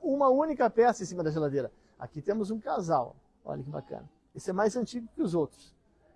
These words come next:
Está por trezentos e cinquenta. É uma peça de porcelana, década de trinta, quarenta, porcelanamente. Você vê que tá até de fraque. Que chique que tá esse pinguim, hein? <laughs> Ah, mas ainda tem choro, pechincha. Se você não trouxe lenço, eu dou lenço pra você chorar, pechinchar.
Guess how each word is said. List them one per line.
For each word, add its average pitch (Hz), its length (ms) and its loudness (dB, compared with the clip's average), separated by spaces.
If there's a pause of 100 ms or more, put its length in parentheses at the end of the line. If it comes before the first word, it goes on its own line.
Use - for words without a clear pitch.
(180)
Está 175 320 0
por 185 200 0
trezentos 160 420 -4
e - 20 -14
cinquenta. 160 400 -4
É - 20 2
uma 202 60 0
peça 202 260 -2
de 170 100 -8
porcelana, 220 600 2
década 160 280 2
de 135 380 -4 (460)
trinta, 160 400 0
quarenta, 156 500 2
porcelanamente. 147 720 -4 (220)
Você - 80 -12
vê 147 100 -2
que - 60 -14
tá 156 100 0
até 214 180 0
de 214 140 4
fraque. - 500 -2 (280)
Que 156 80 -8
chique 269 400 -6
que 160 120 -14
tá 190 180 0
esse 160 180 -4
pinguim, 170 280 -2
hein? 196 180 -2 (200)
<laughs> 170 880 -4 (520)
Ah, 165 220 0
mas 165 200 2
ainda 208 220 2
tem 214 160 2
choro, 165 340 0
pechincha. 160 500 -10
Se - 80 -20
você 180 120 -8
não 175 120 -8
trouxe 175 260 -8
lenço, 185 300 0
eu 196 40 0
dou 170 140 4
lenço 156 260 0
pra 135 120 -12
você 131 200 -12
chorar, 139 380 -4
pechinchar. 147 580 -4